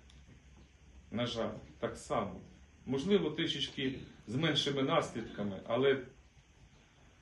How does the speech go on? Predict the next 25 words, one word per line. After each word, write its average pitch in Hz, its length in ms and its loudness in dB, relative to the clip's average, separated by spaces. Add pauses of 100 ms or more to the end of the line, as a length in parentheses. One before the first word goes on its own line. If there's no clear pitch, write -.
(200)
для 123 200 4
нас 196 360 4
це 147 100 0
будуть 147 340 -4
страшні 143 440 -2
наслідки. - 680 -6 (420)
Ця 160 180 0
хвороба, 151 540 4
вона 135 260 2
прогресуюча. 131 1000 -2 (920)
І 233 80 2
якщо 185 340 2
ми 180 120 4
не 165 100 4
почнемо 156 520 0
з 131 100 -2
нею 147 260 2
боротися 143 560 2
на 131 140 2
перших 139 500 -2
етапах, - 480 0 (720)
далі 147 360 4
вона 131 240 2
стає 127 360 0
невиліковною. 127 920 -2